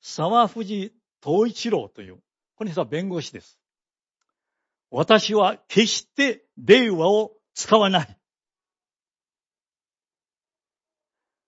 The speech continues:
そしてさらに、令は美しいを意味するものではない。何よりも令の第一義は、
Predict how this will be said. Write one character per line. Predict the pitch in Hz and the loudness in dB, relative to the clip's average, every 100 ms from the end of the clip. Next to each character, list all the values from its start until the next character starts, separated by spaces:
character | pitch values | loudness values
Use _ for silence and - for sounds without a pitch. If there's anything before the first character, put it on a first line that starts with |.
| _ _ _ - | _ _ _ -8
そ | 175 | -8
し | - | -2
て | 190 170 | 0 0
さ | 147 175 | -2 0
ら | 180 | 2
に、 | 160 143 _ _ _ | 0 -8 _ _ _
令 | 120 104 202 247 160 | -20 2 4 6 2
は | 135 220 196 _ _ _ | 2 2 2 _ _ _
美 | 202 190 - - 294 | -8 -8 -8 -8 -6
し | 254 - 262 240 | -6 -4 -4 -2
い | 185 | 4
を | 208 220 - _ | 4 4 -2 _
意 | 233 | -4
味 | 220 208 | -4 -4
す | - 202 | -4 -4
る | 208 | -2
も | 190 180 | -4 -4
の | 190 175 | -6 -4
で | 202 | -2
は | 196 190 196 _ _ 127 | 0 -2 -6 _ _ -10
な | 123 196 | 0 0
い。 | 151 101 _ _ _ _ _ _ _ _ _ _ _ _ | 0 -6 _ _ _ _ _ _ _ _ _ _ _ _
何 | 127 151 226 | -4 -2 0
よ | 254 247 | 2 2
り | 233 | 2
も | 220 196 131 113 | 0 -2 -6 2
令 | 214 247 196 | 4 4 -2
の | 160 208 214 - | -4 -4 -4 -8
第 | 135 185 175 185 | -2 0 0 -8
一 | - 151 | -14 -8
義 | |
は、 | 143 113 | -6 -6